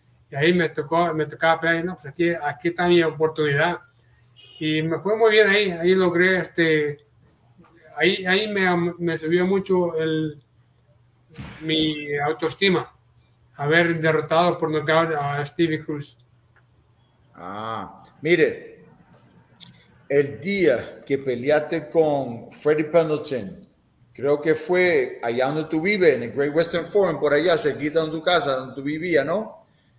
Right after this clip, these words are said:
Speaker 1: Sí,
Speaker 2: ¿Cómo
Speaker 1: ajá.
Speaker 2: te sentiste cuando te levantaron la mano y te pusieron, pues, te pusieron el cinturón ese?
Speaker 1: No, pues,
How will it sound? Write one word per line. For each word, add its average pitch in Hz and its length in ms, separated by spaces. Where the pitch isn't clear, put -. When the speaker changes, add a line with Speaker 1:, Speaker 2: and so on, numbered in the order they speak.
Speaker 1:
Sí, 190 300
Speaker 2:
¿Cómo 147 220
Speaker 1:
ajá. 147 100
Speaker 2:
te 196 80
sentiste 202 580
cuando 175 260
te 156 140
levantaron 170 540
la 180 100
mano 180 460
y 156 120
te 151 120
pusieron, 165 500
pues, 135 320
te 139 100
pusieron 151 400
el 160 80
cinturón 156 500
ese? 107 360
Speaker 1:
No, 214 300
pues, 180 140